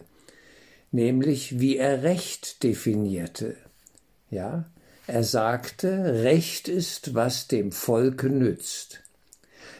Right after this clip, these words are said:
Das klingt in gewisser Weise fast schon wieder sauber und gut und richtig.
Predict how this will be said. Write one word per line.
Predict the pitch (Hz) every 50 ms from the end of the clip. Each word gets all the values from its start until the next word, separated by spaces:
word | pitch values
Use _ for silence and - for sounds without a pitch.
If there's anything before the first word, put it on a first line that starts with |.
| - -
Das | - 131 131 - - -
klingt | - 151 156 156 202 202 -
in | 160 147 131
gewisser | 127 117 101 110 117 - - 175 156 131
Weise | 113 92 95 104 120 120 123 156 165 175 180 185 185 170
fast | - - - - 147 139 135 - - -
schon | - 165 156 147
wieder | 131 147 135 151 143 139
sauber | 131 156 147 165 160 143 127 131 113 113
und | 110 113 110 -
gut | - 190 190 170 - 113
und | 107 107 -
richtig. | 131 175 170 170 - - - 95 87 - - - -